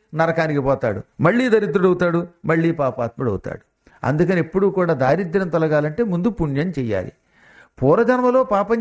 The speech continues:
చేసి ఇప్పుడు దరిద్రుడైన వీడేం చేసేట ఈ జన్మలో, ఎక్కడన్నా ఒక బొమ్మ ఇగానే ఆ బొమ్మకి నిజానికి ఒక రూపాయి ఖర్చు అయితే వీడు బతకడానికి ఓ రూపాయిన్నరకు, రూపాయి పావులోకి అమ్ముకోవాలి కదా. అలా కాదట, రూపాయి చిత్రం పది రూపాయలు అన్నమాట.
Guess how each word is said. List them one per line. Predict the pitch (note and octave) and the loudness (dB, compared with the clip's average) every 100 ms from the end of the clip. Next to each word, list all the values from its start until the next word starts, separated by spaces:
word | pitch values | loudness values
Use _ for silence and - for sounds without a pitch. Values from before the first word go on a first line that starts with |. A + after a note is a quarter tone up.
| G3+ | 0
చేసి | G#3+ - | -2 -2
ఇప్పుడు | C#4+ F3+ G3+ | -6 -2 0
దరిద్రుడైన | F3 G3 F#3 A3+ G#3+ F#3+ | 2 0 0 0 2 2
వీడేం | D#3+ G3+ A3 G3+ | 2 2 0 0
చేసేట | G3 F#3+ F#3+ | 0 -2 0
ఈ | |
జన్మలో, | E3 E3+ F3+ D#3+ D#3 - - _ - - D#3+ | -2 0 2 2 2 -2 -20 _ -20 -10 -4
ఎక్కడన్నా | E3+ C4 C#4+ | 0 0 0
ఒక | A3 | 0
బొమ్మ | D3 F#3 C4+ | 0 0 2
ఇగానే | A3 F3 D#3+ D#3 - _ - - | 2 0 0 -4 -8 _ -6 -2
ఆ | - | 0
బొమ్మకి | C#3 D3 A3+ D4 B3+ G3+ G#3 A#3+ _ _ _ | 2 0 0 -2 -2 -2 -2 -6 _ _ _
నిజానికి | D#3+ F3+ B3+ B3+ | -2 0 0 0
ఒక | G3 F3 | 0 0
రూపాయి | F#3 A#3+ A#3+ | 0 2 2
ఖర్చు | F#3 - E3 | 0 0 -2
అయితే | C3+ G3+ - _ _ _ _ - | 0 -2 -2 _ _ _ _ -4
వీడు | C4+ B3+ A3 | 0 0 0
బతకడానికి | F#3 F#3 A3 A#3+ A3 A3 | 0 0 2 0 0 0
ఓ | C4 | 0
రూపాయిన్నరకు, | G3 F#3+ F#3+ E3+ D#3+ E3 A#3 | 2 0 0 0 0 2 2
రూపాయి | A3 E3+ G3 | 0 0 0
పావులోకి | F#3+ G3 G3 G3 | 2 0 2 0
అమ్ముకోవాలి | F#3 F#3+ F#3+ F#3 | 0 0 0 0
కదా. | F#3 F#3 F#3 F#3 _ C#3+ | 2 0 0 -6 _ -2
అలా | A3 | 0
కాదట, | G#3+ F3+ D#3 A#2+ - _ - | 2 0 0 -2 -6 _ 0
రూపాయి | D3 A3 A3 G#3+ F#3+ | 2 4 4 0 0
చిత్రం | G3 B3 B3+ - F3 | -2 -2 -4 0 2
పది | F3+ | 2
రూపాయలు | F3+ F3+ E3+ C#3 | 0 0 -2 -2
అన్నమాట. | B2 A#2 | -6 -10